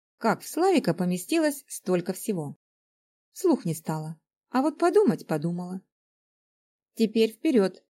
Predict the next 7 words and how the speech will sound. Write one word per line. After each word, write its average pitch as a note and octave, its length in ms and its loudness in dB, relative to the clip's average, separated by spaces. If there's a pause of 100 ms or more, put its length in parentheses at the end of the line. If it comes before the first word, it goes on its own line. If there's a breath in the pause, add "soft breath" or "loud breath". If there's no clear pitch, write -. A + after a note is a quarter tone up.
в F#3 100 -8
магазин. G3 600 0 (200)
Мне A3 280 6
тебя F#3 240 2
больше E3+ 280 0
кормить F#3+ 380 4
нечем», D#3 460 -2